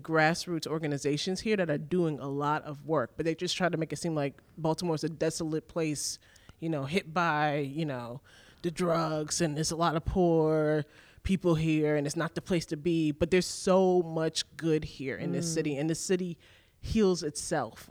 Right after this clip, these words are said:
Speaker 1: and that's what I can honestly say. Like, the
Speaker 2: Aw.
Speaker 1: communities are so tight that they're a healer. They heal each other.
Speaker 2: Mm.
Speaker 1: Um, of course, you're gonna have, you know, the good and the bad with every city, but I
Speaker 2: Yeah.
Speaker 1: think Baltimore particularly,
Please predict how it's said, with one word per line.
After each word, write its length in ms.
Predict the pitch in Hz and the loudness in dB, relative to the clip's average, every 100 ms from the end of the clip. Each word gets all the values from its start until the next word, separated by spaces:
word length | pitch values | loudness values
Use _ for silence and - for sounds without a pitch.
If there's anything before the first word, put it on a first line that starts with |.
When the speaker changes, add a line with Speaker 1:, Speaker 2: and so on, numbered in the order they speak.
| - | -8
Speaker 1:
and 100 | 156 | -4
that's 140 | 156 | -2
what 80 | 160 | -2
I 60 | 135 | -2
can 100 | 135 | -4
honestly 340 | 143 139 147 | -4 -4 -8
say. 240 | - 147 135 | -4 -4 -2
Like, 180 | 139 | -4
the 100 | 165 | -4
Speaker 2:
Aw. 20 | 185 | -2
Speaker 1:
communities 420 | 165 180 170 151 | 0 0 0 -2
are 60 | |
so 460 | 143 - 156 156 147 - | -6 -2 0 2 0 -4
tight 380 | - 143 127 - _ _ _ _ _ | -4 -4 -4 -10 _ _ _ _ _
that 180 | 165 147 | -2 0
they're 280 | 165 165 151 | 2 4 4
a 40 | |
healer. 520 | 139 185 165 131 123 - | 0 0 0 0 -4 -4
They 140 | 180 | -2
heal 320 | 190 220 202 165 | 0 4 4 4
each 180 | - | 2
other. 320 | 160 - - - 175 | -4 -4 -12 -14 -12
Speaker 2:
Mm. 520 | 175 170 160 147 147 _ | -8 -8 -8 -10 -14 _
Speaker 1:
Um, 400 | 151 147 135 147 - _ _ _ _ _ _ _ _ - | -6 -4 -4 -8 -12 _ _ _ _ _ _ _ _ 0
of 100 | 190 | 2
course, 180 | 277 254 | 4 2
you're 40 | 208 | 2
gonna 140 | 196 | 0
have, 240 | 214 190 190 | 2 0 2
you 80 | |
know, 80 | 180 | 2
the 80 | 170 | 2
good 140 | 180 175 | 2 0
and 80 | |
the 60 | 160 | 0
bad 240 | 165 160 139 | 0 0 0
with 80 | - | -4
every 220 | 160 156 | -4 -6
city, 340 | - 180 151 | -2 -2 -2
but 160 | 143 151 | -2 -2
I 60 | |
Speaker 2:
Yeah. 80 | 151 | 0
Speaker 1:
think 240 | 247 143 165 | 0 0 0
Baltimore 600 | 160 165 185 160 143 131 | -2 -2 -6 -6 -6 -6
particularly, 880 | - - - 165 143 139 135 139 | -8 -10 -6 -4 -4 -6 -6 -8